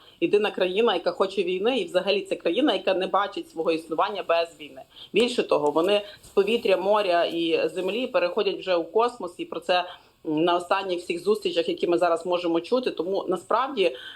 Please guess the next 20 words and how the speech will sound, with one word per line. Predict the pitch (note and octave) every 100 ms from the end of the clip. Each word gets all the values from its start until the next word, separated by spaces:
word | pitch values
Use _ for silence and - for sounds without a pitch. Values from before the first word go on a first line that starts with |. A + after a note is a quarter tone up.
| -
е, | D3+ C#3+
треба | G#3 A3 G3+
розуміти, | G3 G3+ B3+
що | F#3+ G#3
ворога, | F3 A3+ C#4 G#3 G#3 E3+ - D#3+ D#3 D#3 D3
е, |
його | F3+ G3
існування | A3+ - - F#3+ G#3 C4+ A3+ E3 D3+
екзистенційне, | - F3 G3 - F#3+ F#3+ B3 A#3 F#3 E3+
це | -
не | F#3
просто | G3+ A3 -
війна | F3+ F#3 F#3
проти | F#3 F#3 F3+
України, | F3 F3 F#3+ A#3
а | E3
це | E3 F#3+
ще | -
й | F#3
просто, | - G3 G#3 - F3